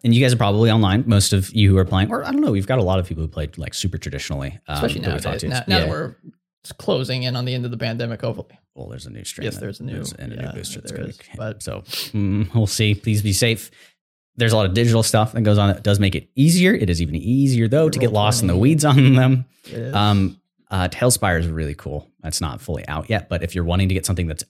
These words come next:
Speaker 1: as close as possible to what Matt Mercer does and does not take the amount of time and resources, Tailspire, it's on Steam. It's really great. Um, don't get lost too much, just like the world building. But if your players are
Speaker 2: Yes.
Speaker 1: really wanting to, like, jump into,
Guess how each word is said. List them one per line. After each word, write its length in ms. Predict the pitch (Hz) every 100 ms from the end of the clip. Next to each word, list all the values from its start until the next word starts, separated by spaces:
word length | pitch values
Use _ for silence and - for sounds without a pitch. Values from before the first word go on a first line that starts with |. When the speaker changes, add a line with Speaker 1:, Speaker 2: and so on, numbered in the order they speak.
| -
Speaker 1:
as 160 | 82
close 260 | - 90 90
as 80 | 80
possible 400 | 80 76 - 95
to 280 | - 82 -
what 260 | 131 135 -
Matt 200 | 101 90
Mercer 360 | 98 85 85 73
does 360 | 73 73 - - _ _ _
and 220 | 80 78 87
does 140 | 85
not 140 | 80
take 140 | 82 82
the 40 |
amount 140 | 78 67
of 40 |
time 120 | 78 67
and 60 |
resources, 640 | 80 87 104 98 107 107 - -
Tailspire, 640 | - 90 - 73 71 71
it's 140 | 87 -
on 140 | 76
Steam. 340 | 73 - 117 101
It's 120 | -
really 200 | 98 76
great. 380 | 76 76 76 - _ _ _ _
Um, 420 | 78 76 76 71 - -
don't 120 | 80
get 100 | 69
lost 340 | 76 - - _ _
too 120 | -
much, 280 | 175 - -
just 200 | - -
like 160 | 113 -
the 60 |
world 260 | 120 180 160
building. 400 | 165 160 156 - _ _ _ _ _ _ -
But 240 | 95 98
if 80 | 87
your 100 | 87
players 260 | 104 101 90
are 40 |
Speaker 2:
Yes. 160 | 85 104
Speaker 1:
really 220 | 110 104
wanting 400 | 85 85 87 90
to, 300 | - 82 78 - _ _ _ _ _ _ _ _ _ _ _ _ -
like, 220 | 82 -
jump 260 | - 98 87
into, 240 | 87 82